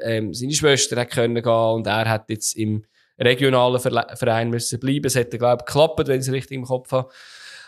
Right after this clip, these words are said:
Aber eben, es, es ist auch so ein bisschen Familie, ein recht,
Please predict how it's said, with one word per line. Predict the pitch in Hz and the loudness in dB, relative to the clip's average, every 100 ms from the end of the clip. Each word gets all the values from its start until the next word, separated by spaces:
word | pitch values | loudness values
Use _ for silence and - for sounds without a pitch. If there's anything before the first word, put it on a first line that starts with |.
| _ _ _ 131 | _ _ _ 0
Aber | 139 | 4
eben, | 180 185 | 4 4
es, | 139 | 0
es | 147 - - 135 | -4 -10 -8 -2
ist | 147 147 | 0 2
auch | 139 147 | 2 2
so | 135 | 0
ein | 131 127 | 0 -2
bisschen | - 139 | -4 -10
Familie, | - 131 143 180 147 | -2 0 2 2 4
ein | 127 | 4
recht, | 156 - | 2 -2